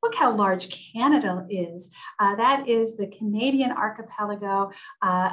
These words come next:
a very strong Arctic, uh, nation and its Arctic identity. Look at the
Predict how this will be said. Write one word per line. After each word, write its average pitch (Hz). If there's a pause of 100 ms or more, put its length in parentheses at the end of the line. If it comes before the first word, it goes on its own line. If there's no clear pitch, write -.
a 202
very 233
strong 208
Arctic, 190
uh, 190
nation 208
and 180
its 185
Arctic 208
identity. 185 (380)
Look 277
at 392
the -